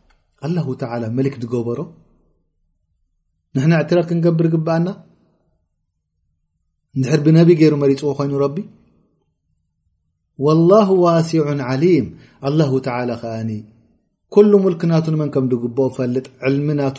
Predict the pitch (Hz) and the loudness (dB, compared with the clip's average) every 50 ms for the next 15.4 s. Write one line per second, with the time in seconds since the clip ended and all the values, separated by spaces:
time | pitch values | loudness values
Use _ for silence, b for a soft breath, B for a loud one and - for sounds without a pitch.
0 | 143 135 135 135 131 131 - - 143 139 135 123 - 143 147 156 196 208 208 b | -2 0 0 0 -2 -2 -4 -4 -2 0 -2 0 -2 -2 2 4 4 4 4 b
1 | b b b b b 160 151 - - - 156 131 117 107 104 95 98 92 - 85 | b b b b b -4 -4 -2 -2 0 0 0 0 -2 -4 -8 -10 -14 -14 -16
2 | 85 78 - - _ _ _ _ _ _ _ _ _ _ _ _ _ _ _ _ | -16 -16 -18 -20 _ _ _ _ _ _ _ _ _ _ _ _ _ _ _ _
3 | _ _ _ _ _ _ _ _ _ _ _ _ _ _ _ _ _ _ _ _ | _ _ _ _ _ _ _ _ _ _ _ _ _ _ _ _ _ _ _ _
4 | _ _ _ _ 139 156 160 160 170 160 147 147 127 127 131 123 127 123 120 127 | _ _ _ _ -2 -2 0 2 0 0 0 -2 -2 -2 -2 -2 -2 -2 -2 -4
5 | 135 135 - - - _ _ _ _ _ _ _ _ _ - - 175 190 170 - | -4 -6 -10 -18 -20 _ _ _ _ _ _ _ _ _ -4 -2 0 0 -2 0
6 | - 170 160 165 160 151 139 135 135 135 131 135 139 139 131 131 - 165 156 139 | 0 0 0 0 -2 0 0 2 2 0 0 -2 -2 -2 -2 -2 -2 -2 0 0
7 | 139 135 131 135 110 113 123 131 147 160 170 160 165 - - 127 120 113 113 120 | 2 2 2 0 0 0 -2 0 2 2 2 2 0 -2 -4 -4 -4 -4 -2 -2
8 | 117 117 117 120 120 143 175 226 - - - _ _ - 151 180 196 196 196 190 | -2 -2 -2 0 0 0 0 0 -2 -8 -14 _ _ 2 4 4 6 6 6 6
9 | 190 185 175 170 165 - - 156 147 135 135 123 127 120 123 113 107 98 104 87 | 6 6 4 4 2 0 0 0 2 2 2 0 0 0 -2 -4 -6 -10 -12 -14
10 | 82 - - - 165 165 185 196 190 196 202 202 185 165 - 170 156 143 139 147 | -14 -14 -6 -4 -2 0 2 2 4 6 6 6 4 4 0 -2 -2 -2 0 2
11 | 143 139 139 135 131 139 139 135 - - - _ _ _ _ _ _ _ _ _ | 2 2 2 2 0 -2 -4 -4 -6 -14 -20 _ _ _ _ _ _ _ _ _
12 | _ _ _ - 139 151 165 165 156 151 143 139 135 - 135 127 127 123 127 120 | _ _ _ -4 0 4 4 6 6 6 4 2 2 -2 -2 -2 -2 -2 -2 -4
13 | - - - 120 113 113 107 - 113 110 107 104 - 104 101 - 87 92 87 - | -6 -8 -8 -6 -6 -6 -8 -8 -8 -10 -8 -8 -10 -10 -10 -10 -10 -12 -14 -14
14 | - _ _ _ _ _ _ _ _ _ _ _ _ _ _ _ _ _ _ _ | -18 _ _ _ _ _ _ _ _ _ _ _ _ _ _ _ _ _ _ _
15 | 139 143 139 - 185 196 208 | 2 2 2 4 4 4 6